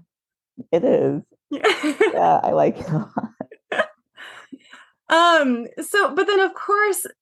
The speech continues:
Speaker 2: so we've got, we're in Lark's perspective and we get lots of really deep emotions, lots of, um, you know, intrinsic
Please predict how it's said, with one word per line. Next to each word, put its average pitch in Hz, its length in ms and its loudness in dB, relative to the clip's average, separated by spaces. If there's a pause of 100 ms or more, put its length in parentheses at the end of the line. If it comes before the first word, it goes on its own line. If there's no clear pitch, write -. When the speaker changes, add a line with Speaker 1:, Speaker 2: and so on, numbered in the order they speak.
(140)
Speaker 2:
so 339 180 -2
we've 330 220 2
got, 285 420 0
we're 302 140 -2
in 392 260 0 (160)
Lark's 233 420 -2
perspective 170 1120 -4
and 190 220 -4
we 202 100 -2
get 202 320 -2
lots 233 600 0
of 180 420 0 (180)
really 233 800 0 (300)
deep 285 240 2
emotions, 220 640 0
lots 202 300 0
of, 190 280 0 (520)
um, 175 640 0
you 190 120 -2
know, 190 140 2 (100)
intrinsic 247 800 0